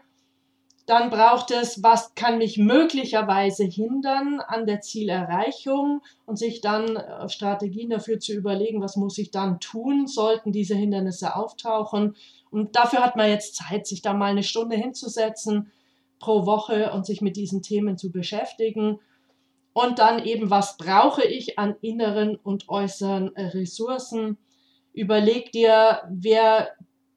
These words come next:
kann dich dabei begleiten, denn niemand wird erfolgreich ohne ein gutes Umfeld. Also ich kenn keinen einzigen Spitzensportler, der das von sich behaupten könnte. Daher such dir Förderer und Herausforderer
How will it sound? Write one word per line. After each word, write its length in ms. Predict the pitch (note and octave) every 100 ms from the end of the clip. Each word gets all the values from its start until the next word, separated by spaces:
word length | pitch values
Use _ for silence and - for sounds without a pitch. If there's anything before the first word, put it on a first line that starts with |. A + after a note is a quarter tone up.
| -
kann 240 | G#3+ G#3
dich 200 | G#3+ G3+
dabei 320 | G#3 F#3 F#3
begleiten, 640 | F3 F3 E3+ F3 - A3 G3
denn 160 | G3
niemand 340 | G3 G#3+ G3 F3+
wird 160 | F#3
erfolgreich 720 | F3+ F3 G3 G3 F#3+ F#3+ F3+
ohne 300 | - G3 G3
ein 240 | - F#3+ F3+
gutes 580 | G#3 G3+ G3 F3+ - -
Umfeld. 840 | B3+ C#4+ D4 - A3+ A3+ A#3 A3+ - _ _ -
Also 220 | G3 F#3
ich 200 | F3 -
kenn 200 | G3+ F#3+
keinen 400 | F3 F3+ G3 F#3+
einzigen 460 | F3+ F#3+ - F3+ F3
Spitzensportler, 1000 | - G#3+ G#3 G#3+ G#3 - F#3+ G3 G3
der 160 | F#3 F#3
das 180 | F3+ F3
von 200 | F#3+ F3+
sich 180 | F#3 -
behaupten 600 | E3+ F3+ G#3 G#3+ G#3 - _ _ _
könnte. 640 | - A3 C4 C4+ A3 A3 A3 - _ _ _
Daher 560 | - G3 G3 G#3 F#3+ -
such 380 | F3 - A3+ A3+ -
dir 480 | G3 F#3+ F#3+ F#3 - _ _ _
Förderer 920 | - - A3 A#3 A#3 A3+ A3 A#3 -
und 500 | - G3+ G3+ F3 - -
Herausforderer 1400 | F#3+ E3+ F#3 C#4 - - A#3 A#3 A3+ G3+ G3+ G3+ G3+